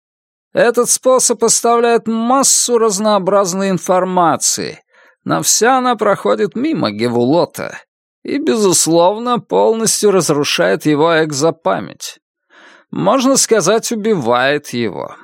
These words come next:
Тело, скорее всего, умирает от тахиаритмии.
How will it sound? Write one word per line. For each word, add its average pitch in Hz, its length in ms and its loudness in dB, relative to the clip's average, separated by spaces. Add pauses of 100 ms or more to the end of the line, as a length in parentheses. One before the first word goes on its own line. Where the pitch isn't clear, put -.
(420)
Тело, 214 400 2
скорее 147 460 2
всего, 151 420 0
умирает 165 520 0
от 151 220 -2
тахиаритмии. 156 1040 -2